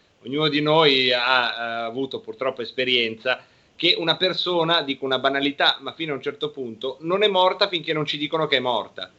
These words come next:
E quindi in qualche modo, eh, se nessuno lo sa, per il resto del mondo non muori. Ecco, io ci ho, ci ho letto questo in quello che ha detto Stefano, che come al solito ha delle, dei lampi di poesia involontari, o più o meno involontari, questo non so.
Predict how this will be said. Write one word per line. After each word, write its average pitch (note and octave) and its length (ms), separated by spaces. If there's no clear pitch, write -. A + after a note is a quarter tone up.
E C3+ 180
quindi F#3+ 300
in D3+ 100
qualche F#3 400
modo, C#3+ 720
eh, C3 500
se F3+ 200
nessuno F#3 380
lo E3+ 120
sa, F3 500
per F3+ 220
il E3+ 120
resto F#3+ 360
del F3 140
mondo F#3+ 340
non C#3 200
muori. A#2 460
Ecco, A#2+ 360
io D#3 260
ci - 140
ho, B2 220
ci - 100
ho - 20
letto C#3+ 300
questo C3+ 340
in A#2 60
quello B2 180
che A#2 60
ha B2 100
detto B2 180
Stefano, D3 380
che A2+ 40
come A#2+ 160
al A#2+ 80
solito D#3+ 400
ha C#3 160
delle, C3 480
dei C#3 160
lampi E3 360
di C3+ 120
poesia C3+ 400
involontari, B2 800
o C#3 160
più D3 160
o C#3+ 40
meno D#3+ 180
involontari, B2+ 580
questo B2 200
non A2 140
so. A2 260